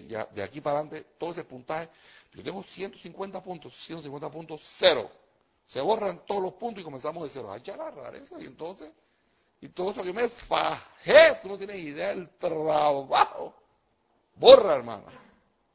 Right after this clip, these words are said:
¿Qué te vas a poner tú a decir? Entonces, ¿y eso, eso debe servir para algo? Yo tenía ciento cincuenta puntos allá, entonces, brother, ya estás aquí. ¿Qué estás viendo para atrás? ¿Qué es lo que tú quieres? ¿Tú quieres el, el éxito? Entonces, olvídate de los puntos.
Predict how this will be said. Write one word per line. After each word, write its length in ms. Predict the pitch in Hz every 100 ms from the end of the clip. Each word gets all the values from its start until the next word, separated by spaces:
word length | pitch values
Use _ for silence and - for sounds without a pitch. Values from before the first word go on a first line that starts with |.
| _
¿Qué 80 | 104
te 80 |
vas 120 | 110 120
a 40 |
poner 180 | 107 113
tú 80 | 117
a 40 |
decir? 220 | 110 131
Entonces, 400 | 107 107 165 180
¿y 120 | 143 135
eso, 160 | - - -
eso 180 | 123 175
debe 140 | 208
servir 200 | 196 214
para 180 | 214 254
algo? 360 | 311 247 320 _ _ _ _
Yo 100 | -
tenía 200 | 180 240
ciento 180 | 226 233
cincuenta 300 | 196 208 233
puntos 280 | 214 233 202
allá, 140 | 233
entonces, 400 | 233 247 277 175 -
brother, 360 | - - 156 - _ _
ya 100 | -
estás 260 | 185 202 180
aquí. 500 | 170 240 247 151 _ _ _ _ _
¿Qué 100 | -
estás 140 | 208 156
viendo 160 | 151
para 240 | 120 98 87
atrás? 160 | 87 _ _ _
¿Qué 100 | 131
es 60 |
lo 60 | 127
que 60 | 98
tú 60 |
quieres? 280 | 85 80 71 _ _ _
¿Tú 80 | _
quieres 420 | 104 117 120 113
el, 200 | 107 101
el 140 | - 95
éxito? 420 | 147 151 104 92 _ _ _
Entonces, 240 | - 104
olvídate 320 | 110 113 156
de 60 | 135
los 100 | 110
puntos. 380 | - 120 90